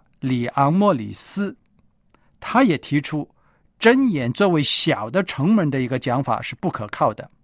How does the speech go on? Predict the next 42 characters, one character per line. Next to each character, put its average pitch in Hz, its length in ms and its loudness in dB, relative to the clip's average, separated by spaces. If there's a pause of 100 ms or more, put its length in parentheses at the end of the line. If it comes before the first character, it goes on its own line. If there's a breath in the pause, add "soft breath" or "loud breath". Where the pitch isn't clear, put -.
(800 soft breath)
反 175 220 6
而 214 180 2
呢， 139 160 -4 (200 loud breath)
里 135 160 2
昂 127 180 0
莫 208 160 4
里 135 100 -2
斯 170 300 -2
这 160 160 0
位 135 100 0
解 117 140 -4
经 123 160 -2
家， 127 180 0
他 131 160 -6
说 131 280 -4 (300 soft breath)
主 127 200 -4
耶 143 140 2
稣 160 260 0
在 147 160 0
这 135 160 0
里 117 160 -2
是 135 220 -4
一 117 100 -4
个 117 280 -4 (460)
用 143 300 0
幽 214 260 6
默 240 200 2
的 135 120 -2
表 110 260 -2
达 110 180 -8
方 110 240 -10
式， - 240 -12 (1040)
就 202 160 4 (240)
讲 123 380 4
出 - 160 -2
一 156 60 0
个 135 120 -4 (120)
重 226 220 4
要 156 140 2
的 123 100 -4
真 175 220 -2
理。 120 140 -4